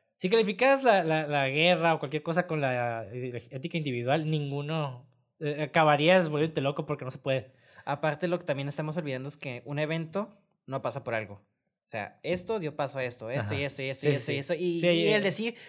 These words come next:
Speaker 2: "Pues, Rusia está mal", es, güey, estás ignorando años <laughs> de historia que llevaron a eso. Es como, güey, no puedes nomás
Speaker 1: Bueno,
Speaker 2: juzgar.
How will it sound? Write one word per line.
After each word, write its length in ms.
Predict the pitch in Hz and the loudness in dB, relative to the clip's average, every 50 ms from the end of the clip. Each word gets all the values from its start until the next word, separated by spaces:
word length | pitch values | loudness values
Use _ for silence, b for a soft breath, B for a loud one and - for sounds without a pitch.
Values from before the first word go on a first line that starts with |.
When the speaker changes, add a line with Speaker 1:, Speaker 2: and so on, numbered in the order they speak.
| B B B | B B B
Speaker 2:
"Pues, 160 | B 233 220 | B 0 2
Rusia 220 | 196 214 233 226 339 | 2 2 2 2 2
está 200 | 339 - 349 311 | 2 2 2 2
mal", 380 | 262 214 214 262 302 339 330 - B B B | 2 2 2 2 2 2 0 -2 B B B
es, 120 | - 156 156 | -6 -4 0
güey, 120 | - 196 180 | 2 2 2
estás 220 | 175 175 160 160 | 2 0 0 0
ignorando 500 | 202 220 202 175 151 156 160 185 190 185 - | 0 0 2 2 2 2 2 2 0 0 0
años 680 | 139 147 165 190 214 214 226 240 262 330 349 - - b b b b | 0 2 2 2 2 0 0 0 0 -2 -4 -6 -12 b b b b
<laughs> 640 | - - 220 175 254 - - - - - - - | 2 2 4 4 4 0 0 -2 -14 -14 -14 -4
de 160 | 180 180 175 | 0 2 2
historia 480 | 160 160 160 - 190 185 185 202 202 - | 2 2 0 0 0 2 2 2 0 -2
que 180 | - 175 160 | -4 -4 -2
llevaron 400 | 143 147 139 131 139 151 156 156 | -2 -2 0 0 0 0 0 -2
a 100 | 151 147 156 | -2 -2 -2
eso. 160 | 190 208 196 | -4 -4 -6
Es 80 | 165 - | -6 -2
como, 160 | - 196 165 139 | 0 0 0 0
güey, 140 | 156 170 170 | 0 -2 -2
no 120 | 160 151 | -2 -2
puedes 180 | 160 180 180 170 | 0 -2 0 0
nomás 180 | 160 147 147 | -2 0 2
Speaker 1:
Bueno, 140 | 165 175 151 | 2 2 2
Speaker 2:
juzgar. 280 | - 160 151 156 151 | 2 0 0 -2 -4